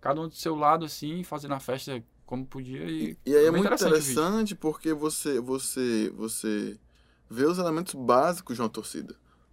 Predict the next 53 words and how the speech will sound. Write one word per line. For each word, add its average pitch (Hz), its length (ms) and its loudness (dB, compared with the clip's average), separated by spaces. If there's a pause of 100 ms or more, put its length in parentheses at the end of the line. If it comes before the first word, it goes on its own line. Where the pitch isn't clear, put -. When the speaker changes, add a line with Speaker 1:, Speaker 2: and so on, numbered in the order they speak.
Speaker 2:
A 104 100 2
torcida 107 220 -2
tem 107 160 -2
que - 60 -16
ter 110 140 -2
um 107 100 0
time, 160 420 -2 (720)
né? 110 280 -2 (160)
A 113 120 -4
torcida 120 380 -4
tem 120 180 -4
que 117 80 -8
ter 113 200 -2
elementos 113 380 2
visuais, 117 580 -2
que - 100 -6
eu 113 100 2
acho 110 120 -4
que 113 60 -8
eles 113 80 -8
também 117 180 -6
tinham 127 300 -6
umas, 107 220 -8
umas, - 320 -14 (140)
umas - 180 -12
faixas, - 360 -6
alguma 110 180 -4
Speaker 1:
Tinha, 131 140 2
Speaker 2:
coisa 107 140 -4
assim. - 120 -16
Speaker 1:
tinha, 117 180 -4
tinha 123 200 -8
faixa 151 420 0
e - 20 -4
tinha 127 140 0
Speaker 2:
Mas 143 100 2
Speaker 1:
um 156 40 0
Speaker 2:
ele 147 100 0
Speaker 1:
sinalizador. 151 340 -4
Speaker 2:
tem 170 220 0
que 196 140 -8
ter, 131 640 0 (180)
é, 113 480 -4
muito - 220 -10
doido, 151 220 0
né? 180 80 -8
Mas 165 100 -10
ter - 80 -14
sinalizador 151 440 -2
dentro 156 300 -4
do - 0 -
Speaker 1:
É. - 40 -20
Speaker 2:
presídio. 185 840 6